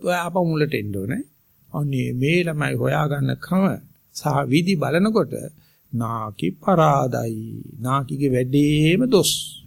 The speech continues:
චෝදනා. ඒ මොකද මේ අපිට ඉස්සරහට මේක සකස් කරගන්න තැනක් එනවා.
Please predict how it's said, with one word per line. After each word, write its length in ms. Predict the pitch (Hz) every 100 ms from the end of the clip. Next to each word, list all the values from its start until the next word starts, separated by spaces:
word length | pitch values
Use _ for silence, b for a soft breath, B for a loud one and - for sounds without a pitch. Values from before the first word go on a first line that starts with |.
| - _ _
චෝදනා. 420 | - 156 117 95 - _ _ _ _ _ _ _ _ _ _ _
ඒ 60 | 147
මොකද 320 | 170 - 247 110 233 - b b b _ -
මේ 100 | 196 160
අපිට 280 | - 151 175
ඉස්සරහට 500 | 139 - 143 143 170
මේක 220 | 196 180 170
සකස් 300 | 135 127 -
කරගන්න 340 | 160 139 139
තැනක් 360 | 127 123 113 -
එනවා. 400 | 127 165 - -